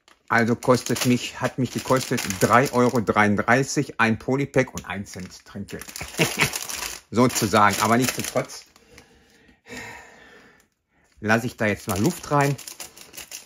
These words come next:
Und eins kommt ja sowieso raus, weil einmal wollte ich den Doctor Strange sowieso bei mir als Dekostück haben, wegen diesem Druck.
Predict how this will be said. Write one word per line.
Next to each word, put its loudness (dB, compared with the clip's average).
Und -8
eins -8
kommt -6
ja -4
sowieso -4
raus, -4
weil -10
einmal -4
wollte -2
ich -8
den 0
Doctor -2
Strange -2
sowieso 0
bei -4
mir 2
als -6
Dekostück -4
haben, -2
wegen 2
diesem -2
Druck. -14